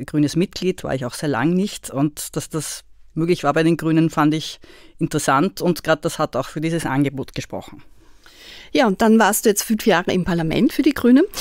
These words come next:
Speaker 2: Es ist übrigens, ähm, nicht ganz so außergewöhnlich, dass Journalisten von Parteien angefragt werden. Also da gibt's, gab es schon Beispiele. Alfred Worm ist vielleicht das
Speaker 1: Helmut
Speaker 2: bekannteste.
Speaker 1: Zilk.
Speaker 2: Helmut Zilk.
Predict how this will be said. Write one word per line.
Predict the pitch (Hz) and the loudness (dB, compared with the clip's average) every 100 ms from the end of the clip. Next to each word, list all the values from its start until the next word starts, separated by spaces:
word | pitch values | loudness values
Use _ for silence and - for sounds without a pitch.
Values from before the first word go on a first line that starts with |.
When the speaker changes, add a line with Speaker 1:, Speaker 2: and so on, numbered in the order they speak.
| - | -6
Speaker 2:
Es | - - | 0 0
ist | 226 | 2
übrigens, | 240 226 247 226 214 - - | 2 4 4 6 4 -2 -2
ähm, | 214 202 202 | 0 2 4
nicht | 208 202 - | 4 0 -2
ganz | - 180 254 | -2 0 2
so | - | 2
außergewöhnlich, | - 233 254 240 220 233 262 | 2 2 2 2 4 4 2
dass | - 226 | 0 0
Journalisten | 220 214 226 - 233 | 4 4 2 2 0
von | 226 214 208 214 - - | 2 2 2 0 -6 -4
Parteien | 190 - 170 175 | -4 -2 -2 0
angefragt | 254 175 240 - 240 - | 2 2 0 0 -2 0
werden. | 214 269 | 0 0
Also | 240 - | 0 0
da | 185 | -2
gibt's, | 180 202 - - - - - - - - - | 0 -2 -2 -8 -8 -10 -16 -16 -18 -18 -4
gab | 190 208 | 0 2
es | 233 | 0
schon | - 214 | 4 4
Beispiele. | 208 170 180 - 233 247 285 | 4 2 0 0 2 2 2
Alfred | 254 170 - 190 | 0 -2 -2 -2
Worm | 151 165 208 | -2 0 0
ist | 226 | 0
vielleicht | 208 190 - | -2 -2 -4
das | - | -6
Speaker 1:
Helmut | 185 175 196 190 | 0 2 2 0
Speaker 2:
bekannteste. | 220 233 | 2 4
Speaker 1:
Zilk. | 359 - - | 4 0 -4
Speaker 2:
Helmut | 202 180 180 | -2 -2 -4
Zilk. | - 196 269 | -4 -2 -2